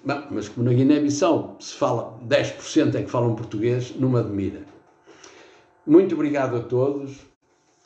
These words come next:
Vamos continuar a li-, a lutar pela liberdade da Guiné-Bissau, do povo guineense, e pela liberdade e o respeito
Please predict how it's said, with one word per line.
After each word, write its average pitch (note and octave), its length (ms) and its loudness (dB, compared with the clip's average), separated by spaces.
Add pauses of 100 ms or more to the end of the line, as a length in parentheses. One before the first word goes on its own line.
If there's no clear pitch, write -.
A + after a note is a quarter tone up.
(480)
Vamos D#3+ 400 4
continuar D3+ 520 2
a C#3+ 60 4
li-, C3+ 260 -2
a C3 40 -4
lutar B2+ 520 -2
pela B2+ 200 0
liberdade B2+ 560 2
da A#2+ 60 -2
Guiné-Bissau, A2 760 -2
do C3 120 -2
povo A2+ 260 0
guineense, A#2 760 0
e C3 60 -2
pela A#2+ 220 0
liberdade A#2 680 0 (400)
e A#2 140 -2
o G#2+ 40 2
respeito G#2+ 680 -4